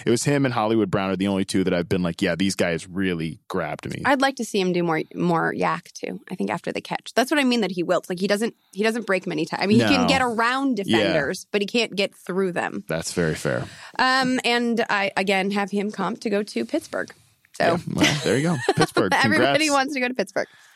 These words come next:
Speaker 1: So talk about a, a receiver getting off the line of scrimmage, Liz.
Speaker 2: J J
Speaker 1: <laughs>
Speaker 2: Arcega-Whiteside, man.
Speaker 1: What do you think? Uh, what did you think about him? I mean, he's a big contested catch guy, but
Speaker 2: Forty contested catches. Nice high floor player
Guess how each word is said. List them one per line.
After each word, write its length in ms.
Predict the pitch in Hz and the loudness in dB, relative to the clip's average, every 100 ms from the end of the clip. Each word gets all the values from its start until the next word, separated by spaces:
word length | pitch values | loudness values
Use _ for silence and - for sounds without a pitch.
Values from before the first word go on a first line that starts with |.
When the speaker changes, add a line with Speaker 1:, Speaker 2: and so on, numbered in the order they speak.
| - | -4
Speaker 1:
So 120 | 143 | 2
talk 240 | 185 208 | 4 2
about 240 | 196 160 135 | 2 2 2
a, 40 | |
a 360 | 131 120 139 131 | 2 2 2 2
receiver 320 | 131 175 139 | 2 2 2
getting 180 | 151 139 | 2 2
off 180 | 143 - | 0 0
the 60 | |
line 160 | 127 135 | 0 2
of 80 | 117 | 0
scrimmage, 400 | 165 196 98 - | 0 2 0 -4
Liz. 360 | 92 92 - - _ _ _ _ - - 196 | -6 -6 -8 -14 _ _ _ _ -20 -6 0
Speaker 2:
J 280 | 202 247 254 | 4 4 4
J 260 | 254 240 | 2 4
Speaker 1:
<laughs> 20 | 196 | 4
Speaker 2:
Arcega-Whiteside, 1160 | 208 240 269 277 247 220 247 392 - 233 226 | 4 2 0 4 4 4 4 2 2 2 2
man. 460 | 214 226 240 277 294 - _ _ _ | 2 2 4 2 0 -8 _ _ _
Speaker 1:
What 120 | - | 2
do 60 | 208 | 2
you 60 | 220 | 2
think? 240 | 202 - | 0 0
Uh, 60 | 127 | 2
what 80 | 165 | 2
did 160 | 147 | 2
you 80 | 143 | 0
think 160 | 147 127 | 0 -2
about 240 | 87 80 | -2 -2
him? 100 | 85 | -2
I 40 | |
mean, 200 | 90 92 | -2 0
he's 200 | 95 98 | 0 -2
a 20 | 101 | -2
big 180 | 107 | -4
contested 520 | - 98 107 95 95 90 | -4 -6 -4 -4 -4 -4
catch 240 | 95 - | -4 -2
guy, 160 | 95 90 | 0 2
but 100 | 220 | 2
Speaker 2:
Forty 300 | 233 262 226 | 2 2 0
contested 520 | 208 202 202 - 196 | -2 -2 -4 -6 -4
catches. 520 | 196 208 147 156 - - | -4 -2 -4 -4 -8 -4
Nice 220 | 185 185 | -2 0
high 180 | 180 175 | -2 -2
floor 240 | 180 175 | -2 -2
player 400 | 175 170 170 202 | 0 0 0 -4